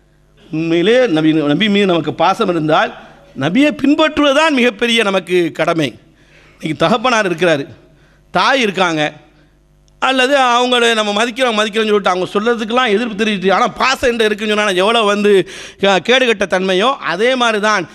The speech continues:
பெரும்பாலான தமிழக முஸ்லிம்களிடத்துல குடிகொண்டிருக்கு என்பதை பார்க்கிறோம். எனவே பாசத்துக்குரிய சகோதரர்களே, இந்த குர்ஆன் ரீதியாக, ஹதீஸ் ரீதியாக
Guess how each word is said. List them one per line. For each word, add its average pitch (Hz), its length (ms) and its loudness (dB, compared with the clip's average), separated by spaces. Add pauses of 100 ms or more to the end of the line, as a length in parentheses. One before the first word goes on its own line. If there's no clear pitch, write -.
(140)
பெரும்பாலான 247 600 0
தமிழக 220 400 0
முஸ்லிம்களிடத்துல 214 840 -2 (220)
குடிகொண்டிருக்கு 247 560 -2
என்பதை 208 320 0
பார்க்கிறோம். 202 600 -2 (160)
எனவே 208 240 0
பாசத்துக்குரிய 208 760 -2
சகோதரர்களே, 202 520 2 (220)
இந்த 190 280 -2
குர்ஆன் 240 300 0
ரீதியாக, 214 480 0
ஹதீஸ் 240 220 -8
ரீதியாக 208 640 -2